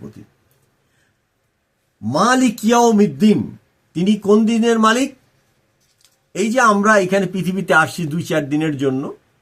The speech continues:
এই যে আমরা কাজগুলো করব এখানে, ভালো বা মন্দ, এই কাজগুলোর জন্য কি হবে?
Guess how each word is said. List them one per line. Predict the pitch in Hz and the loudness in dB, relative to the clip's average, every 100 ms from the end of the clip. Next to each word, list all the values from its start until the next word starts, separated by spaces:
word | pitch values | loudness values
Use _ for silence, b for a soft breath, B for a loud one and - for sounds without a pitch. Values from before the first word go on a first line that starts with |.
| _ _ _ _ _ _ _ _ _ | _ _ _ _ _ _ _ _ _
এই | 143 190 247 | -2 -2 0
যে | 208 220 | 0 2
আমরা | 196 196 | 2 2
কাজগুলো | 208 190 185 170 202 | 2 2 0 2 0
করব | 185 190 185 185 | 0 0 0 2
এখানে, | 202 180 190 196 | 2 2 0 -2
ভালো | 143 143 165 | -4 -4 -2
বা | 175 | 0
মন্দ, | 180 180 180 190 - - _ _ _ _ _ _ - | 0 0 0 0 -2 -10 _ _ _ _ _ _ 0
এই | 180 214 | 0 0
কাজগুলোর | 220 196 160 180 220 226 | -2 -2 -2 -2 0 0
জন্য | 170 202 190 190 254 427 _ - | 2 2 2 -2 -4 -6 _ -8
কি | 165 | 2
হবে? | 175 220 277 | 2 4 0